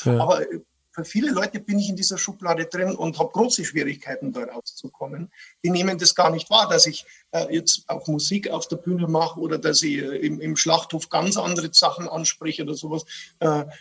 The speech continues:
Speaker 2: die kommen auf mich zu nach dem Auftritt und sagen, "Das Beste ist immer noch der Sepp Brotzletschen, Benny, den du damals vor zwanzig Jahren,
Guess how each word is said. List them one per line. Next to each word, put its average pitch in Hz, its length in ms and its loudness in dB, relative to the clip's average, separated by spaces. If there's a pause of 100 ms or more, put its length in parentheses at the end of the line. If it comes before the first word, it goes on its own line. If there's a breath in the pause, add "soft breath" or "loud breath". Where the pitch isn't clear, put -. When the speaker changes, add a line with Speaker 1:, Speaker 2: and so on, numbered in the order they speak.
Speaker 2:
die 165 60 4
kommen 190 320 4
auf 180 160 2
mich 180 160 -4
zu 202 240 6
nach 196 320 4
dem 202 80 2
Auftritt 196 320 2
und 180 80 0
sagen, 190 180 4
"Das 196 180 6
Beste 240 580 2
ist 233 300 4
immer 254 300 2
noch 233 500 8
der 202 120 4
Sepp 220 360 6
Brotzletschen, 214 840 6
Benny, 202 340 2
den 196 240 4
du 196 120 -2
damals 202 680 6
vor 190 260 0
zwanzig 196 640 4
Jahren, 180 320 2